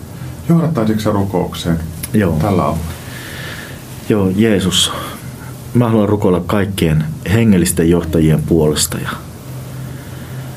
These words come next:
Speaker 2: ja Herra, pyytää sitä, että anna, Herra, palvelijan mieli, Herra, halu palvella, Herra, ei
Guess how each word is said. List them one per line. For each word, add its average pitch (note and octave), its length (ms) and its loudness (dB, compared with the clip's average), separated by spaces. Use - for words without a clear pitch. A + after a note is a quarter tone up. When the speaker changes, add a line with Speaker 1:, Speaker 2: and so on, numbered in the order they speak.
Speaker 2:
ja G2+ 80 4
Herra, G2+ 180 4
pyytää G2 420 4
sitä, F2 400 2
että D#2 280 2
anna, G#2+ 160 4
Herra, E2 340 2
palvelijan F2 640 4
mieli, F#2 420 4
Herra, D#2 280 2
halu A2+ 280 4
palvella, E2+ 560 4
Herra, D#2+ 300 0
ei G2 320 4